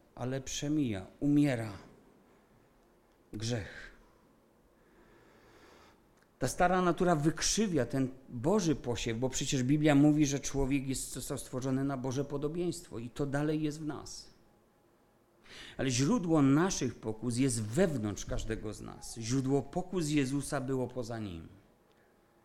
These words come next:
Słowo Boże przedstawia Go jako bezgrzesznego, doskonałego. Nie znaleziono w Nim uchybienia,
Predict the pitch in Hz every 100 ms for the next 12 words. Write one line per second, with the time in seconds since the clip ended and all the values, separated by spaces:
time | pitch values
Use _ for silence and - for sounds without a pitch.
0 | _ - - - 147 143 139 139 - 127
1 | - 143 135 123 131 123 127 104 123 123
2 | 143 156 - 139 120 123 113 127 - 156
3 | 143 131 120 110 113 113 - - - -
4 | - 127 151 147 156 151 139 151 147 135
5 | 135 135 - 135 107 131 143 143 131